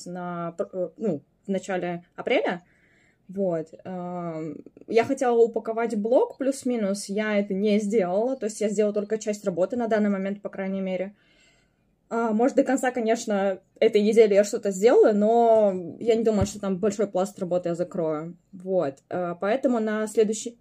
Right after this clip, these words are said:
а, ну, еще сразу уточнение, то, что я в апреле ставила себе дополнительную цель, ам, попробовать попродавать в блоге свои услуги, потому что открыто я это еще ни разу не делала.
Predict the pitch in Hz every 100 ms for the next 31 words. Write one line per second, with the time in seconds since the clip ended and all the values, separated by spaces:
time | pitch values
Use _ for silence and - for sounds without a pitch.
0 | - 226 165 214 233 - _ _ _ -
1 | 208 240 220 202 202 196 202 349 285 208
2 | - 202 202 185 208 208 214 330 311 -
3 | 202 226 202 202 196 190 190 - _ _
4 | 190 196 233 240 233 220 202 202 226 294
5 | 370 277 - - 196 190 190 185 175 -
6 | _ _ _ _ _ - 226 240 214 208
7 | 202 - 196 202 190 185 190 202 196 185
8 | 185 - 202 190 196 208 392 - 220 220
9 | 214 208 247 214 202 190 190 202 220 202
10 | 202 208 202 180 185 202 320 392